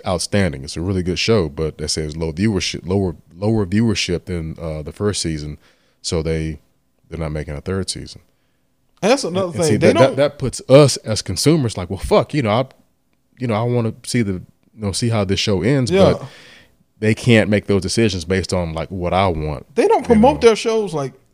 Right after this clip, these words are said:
Speaker 2: a lot.
Speaker 1: That's also a good point.
Speaker 2: I just thought of that. I, I was sitting there thinking of the marketing. They release it on there and they depend on you.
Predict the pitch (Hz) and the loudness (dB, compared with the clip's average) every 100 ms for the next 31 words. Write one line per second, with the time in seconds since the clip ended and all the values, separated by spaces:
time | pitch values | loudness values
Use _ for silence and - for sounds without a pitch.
0 | _ _ 139 135 131 104 - _ - 113 | _ _ -2 2 2 0 -12 _ 2 4
1 | 139 - 107 139 143 107 87 82 - - | 4 4 6 8 8 4 0 -2 -6 -8
2 | 65 - - 285 381 277 330 262 147 156 | -8 0 2 2 0 -2 -2 0 0 0
3 | 240 233 220 220 - 202 - 285 269 247 | -2 -2 -6 -8 -14 -10 -4 2 2 2
4 | 277 233 190 185 240 262 185 233 196 170 | 2 2 2 2 2 2 2 2 4 4
5 | 269 - 190 233 226 196 190 185 180 233 | 4 4 2 2 2 4 4 2 2 2
6 | 214 202 208 214 208 | 2 2 0 -2 -4